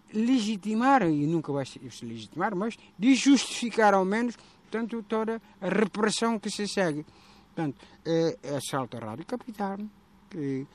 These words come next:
digamos que e, e já era, oh, e, e alvos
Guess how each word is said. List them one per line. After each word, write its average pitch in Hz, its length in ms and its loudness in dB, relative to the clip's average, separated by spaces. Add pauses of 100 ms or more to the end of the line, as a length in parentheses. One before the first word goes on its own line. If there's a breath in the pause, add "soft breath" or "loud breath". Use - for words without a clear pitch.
(380 soft breath)
digamos 196 520 2
que - 140 -6
e, 240 680 -2
e 196 40 -6
já 185 160 -2
era, 247 440 0 (720 soft breath)
oh, 156 680 -8
e, 202 300 0
e - 180 0 (140)
alvos 214 580 4